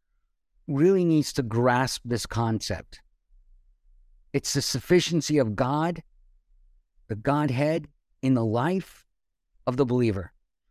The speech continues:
the Father, the Son, and the Holy Spirit. We believe in one God, the three persons of God, but it is in this triune Godhead that we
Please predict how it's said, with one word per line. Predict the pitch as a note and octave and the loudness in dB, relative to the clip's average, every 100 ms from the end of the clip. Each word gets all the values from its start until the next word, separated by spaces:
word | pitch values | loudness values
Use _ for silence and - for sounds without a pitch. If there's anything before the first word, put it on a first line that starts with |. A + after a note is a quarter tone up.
| _ _ | _ _
the | A2 | -10
Father, | - D3 F3 F#3+ G#3 - _ _ | 0 4 6 4 0 -4 _ _
the | A2+ | -6
Son, | - - D#3+ F3 F#3 - _ _ | -4 0 0 0 -4 -6 _ _
and | B2+ B2+ | -2 -2
the | |
Holy | A2 C3 B2+ | 0 -2 -2
Spirit. | G#2+ - A2+ G#2 - _ _ _ _ _ | -4 -4 -4 -4 -10 _ _ _ _ _
We | C3+ | 0
believe | D#3 G3 | 4 4
in | D3 A#2 | 4 2
one | A2+ D#3 G#3 | 2 2 2
God, | E3 C3+ B2 C3 _ _ _ _ _ _ _ _ _ - | 2 0 0 -4 _ _ _ _ _ _ _ _ _ -6
the | |
three | A#2 C#3 F#3 | -4 0 0
persons | - F3 E3 - C3 | 0 0 0 2 0
of | A2 G#2+ | 0 -2
God, | A2+ G2+ F#2 E2+ - _ _ _ _ _ _ _ _ _ _ | -2 -2 -4 -10 -20 _ _ _ _ _ _ _ _ _ _
but | C#3 | 0
it | C#3 | 2
is | C#3 B2+ - | 2 0 -6
in | - F#3+ G#3+ G#3 - _ _ _ _ | -4 0 2 0 -4 _ _ _ _
this | B2+ E3+ E3+ - - _ _ | 2 2 2 -4 -10 _ _
triune | - - D#3 F#3 F#3 F#3 F#3 F#3 - _ _ _ _ | -10 -2 0 0 0 0 0 -2 -6 _ _ _ _
Godhead | D#3+ D3 C#3 A2 F#2+ - _ _ _ _ _ _ _ - | 0 0 0 -2 -6 -12 _ _ _ _ _ _ _ -2
that | C3+ | -2
we | G2+ C#3 D3+ F#3+ G#3 G#3 | 0 -2 0 0 0 -2